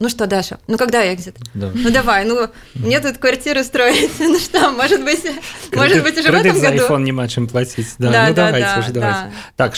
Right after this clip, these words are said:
Speaker 2: Раскажу, што ў нас засталася адна хвіліна ў эфіры. Юля, ці ёсць, э, я магу сказаць. А, м,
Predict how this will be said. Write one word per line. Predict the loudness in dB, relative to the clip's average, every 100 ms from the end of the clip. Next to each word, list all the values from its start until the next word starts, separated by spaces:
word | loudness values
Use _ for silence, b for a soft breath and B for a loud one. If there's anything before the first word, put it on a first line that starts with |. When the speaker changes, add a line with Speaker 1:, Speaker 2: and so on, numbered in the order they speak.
| -2 0
Speaker 2:
Раскажу, | 0 -2 -2
што | -2 -2
ў |
нас | 0 -2
засталася | -4 -2 -2 0 -2
адна | -2 -4
хвіліна | -2 -2 -2 -2
ў | -2 -4
эфіры. | -2 -2 0 2
Юля, | 2 0 -2
ці | -4 0
ёсць, | 0 0 -4 -8 -8
э, | -8 -10 -20 -20 -10 -6
я | -2 0 0
магу | 0 -6
сказаць. | -8 -6 -4 -6 B -8 -8 B
А, | 0 2 2
м, | -2 -6 -6 -6 -8 -10